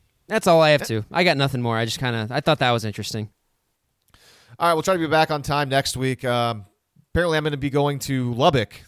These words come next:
Speaker 2: this weekend for Super Regional Baseball, Oklahoma State and Texas Tech. So that could be a thing. Uh, I don't know how that's gonna affect the show, if that, if at all, next week, so we'll see. But, uh, if anything changes, always follow the West of Everest Facebook page for any updates.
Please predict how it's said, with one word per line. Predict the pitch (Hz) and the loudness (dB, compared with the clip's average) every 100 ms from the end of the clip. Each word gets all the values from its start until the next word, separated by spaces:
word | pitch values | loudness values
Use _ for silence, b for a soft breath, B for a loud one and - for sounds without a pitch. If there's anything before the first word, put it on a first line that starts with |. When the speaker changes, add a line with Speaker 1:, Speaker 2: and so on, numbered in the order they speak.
| - | -6
Speaker 2:
this | 127 - | -6 -4
weekend | 127 143 117 104 104 | -6 -4 -4 -6 -8
for | - 110 107 104 101 98 _ _ _ _ _ - | -8 -4 -2 -2 -4 -8 _ _ _ _ _ -14
Super | - 165 151 | -6 -4 -2
Regional | 139 123 127 120 110 | -4 -4 -4 -4 -4
Baseball, | 131 143 - 104 95 110 | -4 -4 -2 -2 0 -2
Oklahoma | 123 123 117 | -2 -4 -6
State | - 120 120 107 | -6 -4 -4 -6
and | |
Texas | 104 120 - 98 | -6 -4 -4 -6
Tech. | 123 120 - - _ b b b b b b | -2 -2 -4 -12 _ b b b b b b
So | - 123 117 120 117 104 _ _ _ _ _ | -4 0 0 0 -2 -6 _ _ _ _ _
that | 123 143 | -2 -2
could | 160 | -2
be | 120 127 | -4 -4
a | |
thing. | 113 127 135 151 139 123 | -2 -2 -2 -4 -12 -8
Uh, | 107 | -2
I | 110 117 | 0 0
don't | 143 | 0
know | 131 | 2
how | 135 | 2
that's | 131 | 2
gonna | 113 123 | 0 -2
affect | 117 131 | -2 -4
the | 117 | -4
show, | - 143 139 | -4 0 0
if | 123 | 0
that, | 123 131 | -2 -2
if | 120 | -2
at | 131 | 2
all, | 131 | 2
next | 127 127 - | 2 -2 -2
week, | 120 147 | -4 -4
so | - 117 | -2 -4
we'll | 110 | -4
see. | - 131 135 | -6 -6 -6
But, | 123 - 113 - | -6 -4 -4 -4
uh, | 110 | -4
if | 110 | -2
anything | 143 131 | -2 -4
changes, | 117 143 147 147 127 | -4 -4 -2 -4 0
always | 160 170 160 - | 4 4 4 0
follow | 143 143 139 | 2 2 2
the | 117 120 117 | 0 -4 -2
West | 113 120 | -4 -4
of | 113 | -4
Everest | 113 107 - | -6 -6 -6
Facebook | 107 107 104 | -8 -8 -8
page | 104 101 | -6 -8
for | - | -8
any | 98 | -8
updates. | 98 104 - 101 101 - | -8 -8 -8 -8 -8 -12